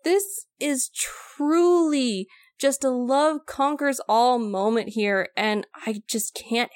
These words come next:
help but <laughs> have my heart melt with this. Wow, I can't wait to see how this scene continues and plays out. And what's going on? Are they at a point now where they know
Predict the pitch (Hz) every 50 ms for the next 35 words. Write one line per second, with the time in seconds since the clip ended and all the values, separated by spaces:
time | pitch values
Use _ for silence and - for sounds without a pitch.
0 | - - - 247 240 233 233 - _ - 247 226 - 220 - _ - - 262 240
1 | - - 285 269 269 269 262 247 220 214 208 - 220 226 269 294 - - 233 214
2 | 196 120 180 208 196 - - 180 175 185 - - - _ - - - - - -
3 | - - _ _ - 208 202 233 233 233 240 240 240 240 233 226 226 220 202 -
4 | - - - - - 233 226 - 262 277 - 269 294 294 285 - 262 247 - -
5 | 269 262 277 247 254 269 254 262 254 247 - - 240 240 254 254 247 - 233 226
6 | 220 - - 233 240 247 247 247 240 226 220 214 208 - - - - - - -
7 | 220 - - - 247 247 262 240 - - 214 233 240 220 - - - _ _ -
8 | - - - - 220 226 247 302 381 - - - 302 311 311 285 262 262 277 320
9 | 320 262 165 - - _ _ - _ _ _ _ _ _ _ - 233 262 262 269
10 | 269 277 294 285 277 262 - - - 220 233 254 302 311 - _ _ _ _ _
11 | _ _ - 214 214 220 214 214 214 233 247 269 277 285 285 254 202 220 208 226
12 | 233 226 233 233 226 202 220 220 208 208 202 196 190 185 190 190 196 214 240 262
13 | 285 302 302 285